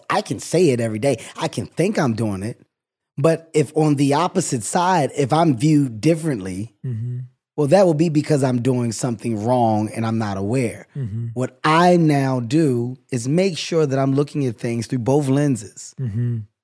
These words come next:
Speaker 1: Not a one-sided P O V.
Speaker 2: I love that.
Speaker 1: It's not, it's not just my perception of what I'm doing and how everybody else should see it.
Speaker 2: Yeah.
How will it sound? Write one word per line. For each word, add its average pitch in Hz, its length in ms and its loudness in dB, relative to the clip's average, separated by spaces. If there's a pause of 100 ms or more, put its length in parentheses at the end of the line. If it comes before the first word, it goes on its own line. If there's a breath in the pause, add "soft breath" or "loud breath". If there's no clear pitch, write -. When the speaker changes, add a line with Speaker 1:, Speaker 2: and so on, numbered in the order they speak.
(160)
Speaker 1:
Not 160 180 2
a 165 40 4
one-sided 151 680 2
P 139 200 2
O 120 100 0
V. 107 360 -8
Speaker 2:
I 120 60 -6
love 120 340 -4
that. 110 260 -14 (280)
Speaker 1:
It's 123 140 -4
not, 147 220 2
it's 135 140 -4
not 156 260 2
just 147 400 0 (100)
my 143 340 4
perception 156 800 0
of 104 160 -8
what 151 140 2
I'm 139 240 -2
doing 139 320 2
and 107 160 -2
how 131 540 2 (440 soft breath)
everybody 135 300 2
else 185 200 4
should 113 100 -6
see 104 180 -8
it. 135 320 -6
Speaker 2:
Yeah. 117 300 -8